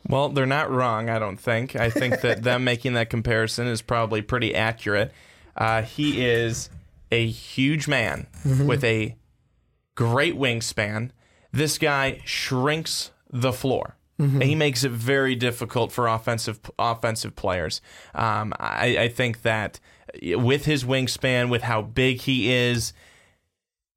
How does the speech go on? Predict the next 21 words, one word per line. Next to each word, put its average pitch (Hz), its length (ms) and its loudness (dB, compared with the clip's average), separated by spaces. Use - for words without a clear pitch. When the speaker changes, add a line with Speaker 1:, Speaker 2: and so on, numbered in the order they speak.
Speaker 1:
he's, 156 360 0
he 147 160 2
just 143 280 0
gets - 460 0
in 160 360 0
the 135 100 2
way, 127 420 0
but 127 160 0
he's 139 220 2
more 151 260 2
than 131 180 0
just 120 280 0
that. 120 180 0
He's 110 160 -2
also 123 300 0
a 113 80 2
really 123 300 2
good 110 180 -2
scorer. 139 500 0
He's 120 280 -2
been 117 320 0